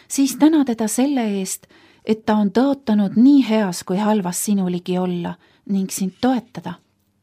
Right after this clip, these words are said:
Seejärel ulata Jumala and sinule ohvrianniks talle. Tõsta oma käed üles. See liigutus väljendab su armastust, leppimist, tänu ja usaldust.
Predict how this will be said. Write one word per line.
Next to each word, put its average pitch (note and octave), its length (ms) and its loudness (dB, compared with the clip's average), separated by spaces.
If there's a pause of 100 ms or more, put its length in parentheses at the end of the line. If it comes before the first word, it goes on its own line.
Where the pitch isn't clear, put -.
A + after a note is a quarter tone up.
(1040)
Seejärel C4+ 720 0 (100)
ulata A3+ 360 0
Jumala A3+ 540 4
and A#3 200 2
sinule G#3+ 460 0
ohvrianniks F#3+ 760 -4
talle. F3 440 -6 (840)
Tõsta D4+ 360 2
oma A#3+ 220 4
käed B3 340 0
üles. G3+ 500 -2 (580)
See D4 300 2
liigutus B3 640 0
väljendab G#3+ 500 0
su - 160 -4
armastust, - 840 -2 (260)
leppimist, A3 800 -2 (480)
tänu A#3+ 460 4 (560)
ja F#3+ 140 0
usaldust. E3+ 760 -8